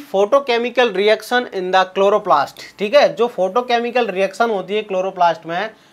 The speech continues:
are directly involved in, बताओ क्या इन्वॉल्व होता है डायरेक्टली, बताएं कमेंट सेक्शन में फटाफट, बताइए। Photochemical reaction in the chloroplast are directly involved in,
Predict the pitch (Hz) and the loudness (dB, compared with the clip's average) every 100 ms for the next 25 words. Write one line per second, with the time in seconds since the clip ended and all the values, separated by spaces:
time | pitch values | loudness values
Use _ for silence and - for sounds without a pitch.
0 | _ - 202 226 175 185 202 220 247 247 | _ 2 4 4 6 6 6 2 -2 -6
1 | - 202 214 240 240 - 196 147 - _ | -4 -2 4 4 4 -2 -4 -4 -10 _
2 | - - 190 226 175 - _ - _ _ | -16 -4 2 4 2 0 _ -20 _ _
3 | _ _ 233 254 240 233 185 175 180 175 | _ _ 6 6 6 4 4 4 6 8
4 | 170 143 139 107 _ - 170 220 190 196 | 6 2 -6 -8 _ -2 4 4 4 4
5 | 185 180 180 - 170 180 185 170 180 175 | 4 4 2 2 0 2 2 4 4 4
6 | - - _ _ _ _ _ _ _ _ | 2 -6 _ _ _ _ _ _ _ _
7 | _ _ _ _ - 190 214 180 120 - | _ _ _ _ 0 4 6 4 2 -8
8 | _ _ _ _ _ _ _ _ _ _ | _ _ _ _ _ _ _ _ _ _
9 | _ _ _ 220 247 294 269 269 262 269 | _ _ _ 0 2 2 2 2 4 2
10 | 220 226 220 233 247 220 202 185 220 _ | 4 0 2 -2 -2 2 4 4 2 _
11 | 226 240 254 208 143 135 - _ _ - | 4 6 6 4 2 0 -10 _ _ 4
12 | 247 190 202 240 247 262 294 233 233 240 | 4 4 4 4 0 -2 -2 -2 2 4
13 | 196 | 4